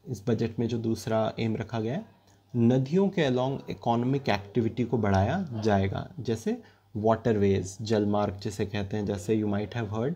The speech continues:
prominent जलमार्ग, नेशनल वाटरवे वन, अ, गंगा नदी पर है, from इलाहाबाद to हल्दिया। तो नदियों के along इकोनॉमिक एक्टिविटी, जहाज़ों का संचालन,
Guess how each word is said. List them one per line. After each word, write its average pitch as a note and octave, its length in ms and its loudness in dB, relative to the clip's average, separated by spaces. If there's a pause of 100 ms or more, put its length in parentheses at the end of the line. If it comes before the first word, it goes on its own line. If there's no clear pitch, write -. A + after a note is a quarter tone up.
(480)
prominent A2 440 0
जलमार्ग, A2 520 -2
नेशनल G2+ 500 0
वाटरवे G#2 500 -2
वन, A2 320 -2 (560)
अ, G#2 280 -2
गंगा A2 540 0
नदी A2+ 280 0
पर B2+ 220 -2
है, F3+ 300 -4 (420)
from A2 240 -2
इलाहाबाद G#2+ 520 0 (120)
to B3+ 100 0 (300)
हल्दिया। G2+ 460 2 (920)
तो C#3+ 320 -2 (280)
नदियों A#2+ 500 2
के C#3+ 160 0
along C3+ 400 0
इकोनॉमिक A#2+ 540 0
एक्टिविटी, A2 720 -2 (440)
जहाज़ों G#2+ 600 -4
का G#2+ 160 -4
संचालन, G#2 720 -2